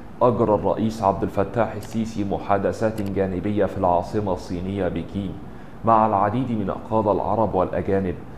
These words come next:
وفي التفاصيل، أجرى الرئيس عبد الفتاح السيسي محادثات جانبية مع كل من عمران خان رئيس وزراء باكستان والرئيس شوكت ميردائيف رئيس جمهورية أوزبكستان، والشيخ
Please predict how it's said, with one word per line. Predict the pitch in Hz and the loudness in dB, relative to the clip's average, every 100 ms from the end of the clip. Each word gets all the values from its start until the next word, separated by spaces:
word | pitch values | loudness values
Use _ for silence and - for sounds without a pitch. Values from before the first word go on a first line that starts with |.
| - - 98 | -14 -4 0
وفي | 131 | 2
التفاصيل، | 147 143 135 104 98 127 135 92 | 2 0 2 2 2 0 0 2
أجرى | 123 123 110 | 2 4 4
الرئيس | 95 95 120 120 | 4 2 0 -2
عبد | 113 95 | -2 -2
الفتاح | 95 - 98 110 107 | -2 -4 0 0 0
السيسي | 101 - 113 110 101 92 | -2 -4 -6 -4 -4 -4
محادثات | 85 - 104 98 - 110 104 | -4 -2 0 0 0 -2 -2
جانبية | 98 95 101 98 101 107 101 | -2 0 0 0 0 2 2
مع | 95 69 107 | 2 -2 -2
كل | 107 98 | 0 0
من | 90 78 - | -2 -4 -2
عمران | 98 101 107 92 | 0 2 0 -2
خان | - 113 98 82 - - - - 113 | -2 -2 -2 -6 -12 -14 -16 0 4
رئيس | - 165 - 120 | 6 4 0 0
وزراء | 107 101 113 | 4 6 6
باكستان | 95 98 92 92 - 113 113 | 4 0 0 -4 -2 0 4
والرئيس | 104 104 107 120 120 117 - - | 4 6 4 4 0 -2 -10 -8
شوكت | 117 117 107 117 113 - - | -2 -2 0 0 0 -4 -4
ميردائيف | 113 117 101 101 - 113 80 - - | 2 2 4 4 4 0 -4 -6 2
رئيس | 92 113 113 101 | 2 4 0 0
جمهورية | 98 98 107 107 - | -2 0 2 2 0
أوزبكستان، | 104 98 92 85 - - 110 85 - - - - | -2 -2 -2 -4 -6 -2 -2 -2 -8 -14 -14 -8
والشيخ | 101 - | -6 -2